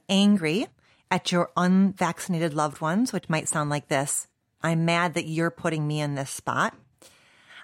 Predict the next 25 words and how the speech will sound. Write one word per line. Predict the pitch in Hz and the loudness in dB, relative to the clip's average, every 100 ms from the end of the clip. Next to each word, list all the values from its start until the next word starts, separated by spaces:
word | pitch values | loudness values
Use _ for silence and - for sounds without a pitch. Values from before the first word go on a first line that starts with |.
| - | -8
I | 160 | -2
invite | 180 180 175 175 | 0 2 2 0
you | 180 | 0
to | 170 160 | -2 0
shift | - - 254 240 - - - _ _ _ _ - | 0 2 2 2 -2 -10 -10 _ _ _ _ -4
back | 180 196 202 | 0 0 0
into | 175 156 | -4 -2
that | 165 | -2
place | - 170 - | -2 -6 -4
of | 151 131 | -8 -8
grief, | - 151 135 135 - | -8 -6 -6 -8 -4
right? | 160 160 | -2 0
Rather | 170 190 | 0 0
than, | 165 170 165 160 156 - - | 0 0 0 0 -4 -8 -12
"I'm | - 165 165 165 | -4 -2 0 0
mad | 175 190 | 2 2
at | 196 | 0
you | 165 170 | 0 -2
for | 165 160 | 0 -2
making | 156 160 180 190 185 170 | -2 0 0 0 0 0
me | 160 156 156 | 0 0 0
have | 151 156 - | -2 -6 -4
to | 160 | -8
do | 127 151 151 | -4 -4 0
this," | 208 320 - - | 0 0 -2 -8